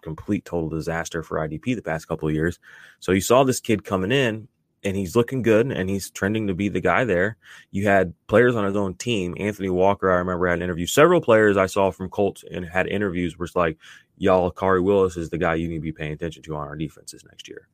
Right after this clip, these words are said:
I heard that multiple places from them. He didn't finish with an uber prolific season, but he did finish, uh, defensive back twenty-six overall. Like I said, he was ranked fifty-one coming into the season on Fantasy Pros. That was just,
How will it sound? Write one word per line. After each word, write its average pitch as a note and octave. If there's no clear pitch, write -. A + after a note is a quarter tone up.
I -
heard F#2+
that F#2
multiple A2
places -
from E2+
them. D#2
He G#2
didn't E3
finish D3+
with C#3
an B2
uber B2+
prolific A#2
season, D#3
but G#2
he A#2
did A2
finish, B2
uh, F#2+
defensive G2
back F#2+
twenty-six -
overall. G2+
Like G#2
I A2+
said, G#2+
he A2
was F#2
ranked F#2
fifty-one G2
coming F2
into E2+
the D#2
season -
on E2
Fantasy F2+
Pros. -
That G2
was F2+
just, F2+